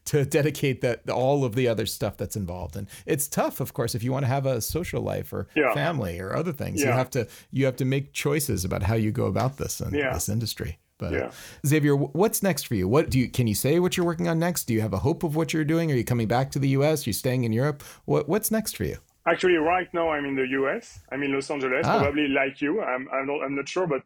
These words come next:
Speaker 2: yeah, I really like L A and, uh, always a lot of stuff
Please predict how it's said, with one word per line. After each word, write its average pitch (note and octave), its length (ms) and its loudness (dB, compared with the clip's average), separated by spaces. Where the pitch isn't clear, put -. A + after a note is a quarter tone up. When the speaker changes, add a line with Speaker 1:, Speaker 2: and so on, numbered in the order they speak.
Speaker 2:
yeah, A3+ 300 4
I F#3+ 60 6
really F#3 240 6
like G3 260 2
L F3 160 4
A F#3 480 2
and, C#3+ 120 0
uh, C#3 460 0
always D#3+ 540 0
a B2 60 -4
lot D#3+ 140 2
of D#3 140 0
stuff D3 480 -4